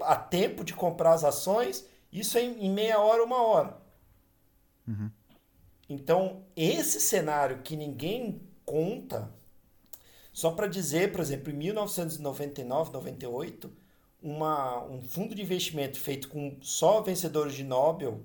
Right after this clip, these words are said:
Speaker 1: pessoal que tá em casa pode procurar depois, chamada L-, L S, L C T M, de Londres, quebrou,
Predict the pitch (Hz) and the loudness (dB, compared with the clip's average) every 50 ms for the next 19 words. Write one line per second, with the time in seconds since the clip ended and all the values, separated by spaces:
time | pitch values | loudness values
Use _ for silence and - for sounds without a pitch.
0 | - - 127 120 - 135 131 131 - - 113 113 113 120 113 110 113 113 113 113 | -12 -10 -10 -6 -6 -6 -6 -8 -10 -12 -12 -10 -8 -8 -8 -8 -8 -8 -8 -8
1 | 113 113 - - - - 123 120 110 110 113 - - 123 120 - - - - - | -10 -10 -12 -18 -16 -14 -10 -6 -6 -6 -6 -6 -10 -8 -8 -8 -8 -10 -16 -20
2 | - - - _ _ - - - 143 139 143 139 135 - 139 139 - - - 156 | -20 -20 -20 _ _ -8 -4 -4 -2 0 0 0 2 2 0 0 -2 -6 -4 0
3 | 170 190 208 214 214 208 208 208 - - - - 147 165 190 202 202 202 208 208 | 2 4 4 4 4 2 0 -4 -10 -12 0 2 4 4 4 2 0 -6 -10 -12
4 | - - 147 151 165 160 - - - - - - - - _ - 147 170 214 220 | -8 -4 -2 0 0 0 0 -2 -2 -4 -4 -6 -10 -16 _ 0 2 4 4 2
5 | - - 294 - - - - - - - 190 190 190 - - 180 156 143 143 160 | 0 -6 -10 -8 -6 -4 -2 -2 0 0 0 0 0 -2 -4 -2 -2 0 0 0
6 | 190 202 196 160 123 107 - - - _ _ _ _ _ _ _ _ _ _ _ | -2 -2 -4 -6 -6 -8 -10 -14 -20 _ _ _ _ _ _ _ _ _ _ _
7 | - 131 123 135 151 180 196 185 156 - - - - - - 233 254 247 202 180 | -14 -8 -4 -2 -2 0 -2 -4 -6 -8 -8 -8 -8 -4 -2 -2 -2 -2 0 2
8 | 156 151 156 190 - - - - | 4 4 4 2 0 -4 -12 -18